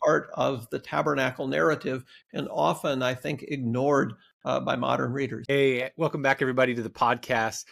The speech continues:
Speaker 2: We've got another excellent episode for you today. My guest is Doctor Gary Anderson. He is Hesburgh Professor of Catholic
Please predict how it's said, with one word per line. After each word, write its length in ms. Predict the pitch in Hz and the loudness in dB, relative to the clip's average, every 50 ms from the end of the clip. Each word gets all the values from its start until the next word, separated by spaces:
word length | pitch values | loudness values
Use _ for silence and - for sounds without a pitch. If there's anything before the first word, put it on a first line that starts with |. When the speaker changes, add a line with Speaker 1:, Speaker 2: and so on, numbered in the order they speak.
| - _ - | -20 _ -6
Speaker 2:
We've 60 | 104 | 2
got 140 | 143 139 127 | 2 2 4
another 220 | 127 131 127 - - | 4 0 -2 0 0
excellent 420 | 143 139 - - 151 139 135 - 143 | 0 0 0 0 -2 -2 -4 -4 -4
episode 460 | 135 - - - - 139 131 123 113 | -8 -6 -4 -4 -2 -2 -2 -4 -4
for 80 | - 131 | -6 -6
you 160 | 120 123 113 | -4 -4 -4
today. 320 | 117 104 110 127 123 123 | -6 -4 0 0 2 2
My 180 | 117 117 120 120 | 2 0 -2 -2
guest 380 | 110 110 135 143 143 - - | 2 4 4 4 4 2 -2
is 260 | 139 131 120 113 - - - - - _ | -4 -4 -4 -4 -8 -12 -20 -20 -16 _
Doctor 260 | - 135 135 131 - 131 | 2 4 4 4 2 -2
Gary 380 | 117 131 139 135 131 127 127 | 0 4 4 4 4 2 0
Anderson. 540 | 135 131 131 143 156 151 - 196 208 226 240 _ _ _ - _ _ | 0 -2 -2 0 0 -2 -2 -2 -2 -4 -6 _ _ _ -20 _ _
He 140 | - 151 135 | -4 -4 -4
is 120 | 135 - | -2 2
Hesburgh 400 | - 160 156 - - 170 160 135 | 2 2 2 2 0 -2 -2 0
Professor 480 | - 135 - - 160 147 - - 143 127 | -2 -6 0 2 2 2 2 -2 -6 -8
of 100 | 117 - | -8 -6
Catholic 480 | - - 139 147 - - 151 143 - | -2 0 0 0 0 -2 -8 -10 -10